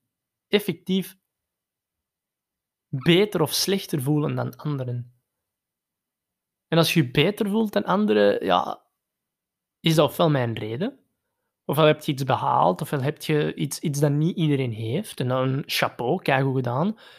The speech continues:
Je mocht een klein ego hebben dan, zonder mensen te kleineren. Als je slechter voelt dan anderen,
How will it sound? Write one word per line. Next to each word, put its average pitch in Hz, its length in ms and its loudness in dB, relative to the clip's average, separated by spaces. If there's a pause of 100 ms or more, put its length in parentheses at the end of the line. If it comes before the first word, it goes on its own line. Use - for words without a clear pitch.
(140)
Je - 100 -2
mocht 139 260 2
een 135 100 0
klein 160 260 2
ego 147 320 2
hebben 208 260 2
dan, 254 320 0 (440)
zonder 196 320 4
mensen 165 280 4
te 143 100 -2
kleineren. 135 760 0 (1900)
Als - 220 -2
je 151 80 0
slechter 202 480 2
voelt 143 260 -2
dan 143 100 -4
anderen, 180 500 -2